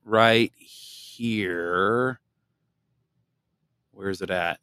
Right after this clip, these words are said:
It was from Bioclandestine. Yeah. <clears throat> So he posted, Bioclandestine posted something. It was like a screenshot by someone, uh, with the screen name A L X.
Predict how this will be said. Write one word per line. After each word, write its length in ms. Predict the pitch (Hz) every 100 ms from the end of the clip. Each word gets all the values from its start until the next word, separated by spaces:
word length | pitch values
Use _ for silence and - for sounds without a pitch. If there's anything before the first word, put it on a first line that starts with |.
| -
It 60 |
was 140 | 101 95
from 280 | - 101
Bioclandestine. 1040 | 95 107 120 117 - 113 107 107 - 85 87
Yeah. 220 | 117 90 - _ _
<clears throat> 300 | 92 87 95 87 _ _ _ _ _ _ _
So 380 | - 131 123 - _ _ _ _ _ _ _ _ _ _ _ _ _
he 180 | 127
posted, 500 | 113 151 208 202 139
Bioclandestine 1000 | 110 123 143 131 - 123 117 117 - 101
posted 300 | 113 143 127
something. 420 | - 101 92 101 104
It 100 | 104
was 120 | 101
like 120 | 98
a 40 |
screenshot 640 | 87 - 139 131 - 98 95
by 360 | 101 95 95 -
someone, 460 | - 120 117 110 110 _ _
uh, 380 | 90 101 107 -
with 140 | 95
the 40 | -
screen 260 | - 135
name 180 | 123 107 -
A 260 | 117 120
L 240 | 117 110 107
X. 460 | 104 113 - -